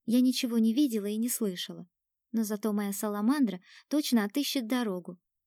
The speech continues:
А магия огня — поможет нам выжить на этом нелегком пути. И я вернусь к маме и папе. Я все равно не расставалась с надеждой,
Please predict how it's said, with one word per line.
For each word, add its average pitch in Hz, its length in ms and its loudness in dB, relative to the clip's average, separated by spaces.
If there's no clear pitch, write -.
А 226 100 2
магия 214 400 2
огня — 226 300 0
поможет 214 420 2
нам 208 180 0
выжить 208 380 -2
на 208 140 0
этом 233 240 0
нелегком 220 460 -2
пути. 208 420 -6
И 226 80 -2
я 220 180 -2
вернусь 202 360 -6
к - 100 -6
маме 240 360 4
и 226 120 -2
папе. - 440 -14
Я 226 180 0
все 240 160 0
равно 240 240 6
не 240 140 8
расставалась 220 580 0
с - 40 -4
надеждой, 214 600 0